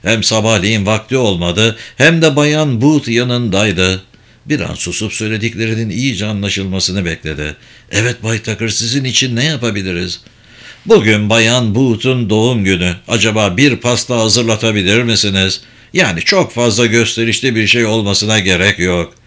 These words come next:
"Elbette çok seviniriz efendim. Bu bizim için büyük bir zevk olacaktır Bay Tucker."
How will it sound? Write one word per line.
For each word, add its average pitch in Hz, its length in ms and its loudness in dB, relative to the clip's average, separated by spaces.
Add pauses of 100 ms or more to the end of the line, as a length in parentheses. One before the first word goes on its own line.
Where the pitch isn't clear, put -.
(520)
"Elbette 160 520 2
çok 147 260 -2
seviniriz 151 500 2
efendim. 135 440 -4 (320)
Bu 135 160 4
bizim 143 240 2
için 147 300 0
büyük 160 280 2
bir 165 120 6
zevk 151 320 2
olacaktır 156 640 0
Bay 135 200 -2
Tucker." 120 440 -6